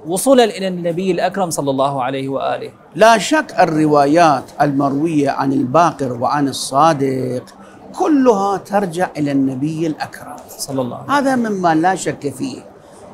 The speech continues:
Speaker 2: وأما أنه لماذا نحن الشيعة نقول المذهب الجعفري، هذا سؤال جدًا دقيق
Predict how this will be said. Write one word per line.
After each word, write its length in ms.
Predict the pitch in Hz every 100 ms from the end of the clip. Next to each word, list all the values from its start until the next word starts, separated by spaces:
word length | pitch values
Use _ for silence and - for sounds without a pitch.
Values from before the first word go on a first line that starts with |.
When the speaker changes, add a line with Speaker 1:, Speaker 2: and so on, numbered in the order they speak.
| -
Speaker 2:
وأما 420 | 240 427 427 370
أنه 500 | 370 330 294 285 277
لماذا 680 | 262 233 247 254 233 240 226
نحن 340 | 214 226 214 196
الشيعة 440 | 156 - 220 -
نقول 640 | 170 156 170 190 196 190 160 - - 151
المذهب 580 | 151 143 185 165 175 180
الجعفري، 880 | 180 143 208 - - 127 120 107 - - - - - - - - - -
هذا 160 | - 427
سؤال 640 | - 214 - 226 220 208 160
جدًا 440 | 240 202 - 214
دقيق 800 | 208 160 160 - 196 202 202